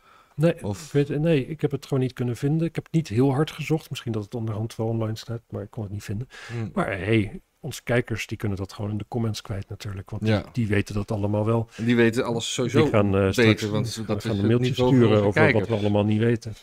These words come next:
Speaker 2: hebben een, echt een heel hoog niveau kijkers.
Speaker 1: Ja, ja, ja. Nou ja, dat lijkt ook zo omdat ons eigen niveau natuurlijk,
Speaker 2: Ja,
Speaker 1: nou
Speaker 2: wij,
Speaker 1: ja,
Speaker 2: we
Speaker 1: zoveel te wensen overlaat, zou ik maar zeggen.
Speaker 2: Nou ja, of je, we stimuleren elkaar heel erg.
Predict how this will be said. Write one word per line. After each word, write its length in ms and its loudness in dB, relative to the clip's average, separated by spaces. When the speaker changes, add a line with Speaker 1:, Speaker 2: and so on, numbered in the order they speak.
Speaker 2:
hebben 200 -6
een, 120 -2
echt 160 -10
een 80 -4
heel 200 0
hoog 200 -4
niveau 560 -6
kijkers. 360 2
Speaker 1:
Ja, 80 0
ja, 80 -2
ja. 240 -8
Nou 140 4
ja, 80 8
dat 140 -4
lijkt 280 4
ook 160 -2
zo 120 0
omdat 200 0
ons 140 -8
eigen 320 -4
niveau 320 -2
natuurlijk, 440 -8
Speaker 2:
Ja, 160 4
Speaker 1:
nou 40 6
Speaker 2:
wij, 100 8
Speaker 1:
ja, 100 4
Speaker 2:
we 40 -
Speaker 1:
zoveel 400 0
te 100 -10
wensen 340 -2
overlaat, 500 -6
zou 180 -16
ik 60 -20
maar 100 -12
zeggen. 220 -18
Speaker 2:
Nou 180 -4
ja, 120 4
of 180 0
je, 180 -2
we 120 -8
stimuleren 580 -6
elkaar 360 -6
heel 220 -6
erg. 340 -10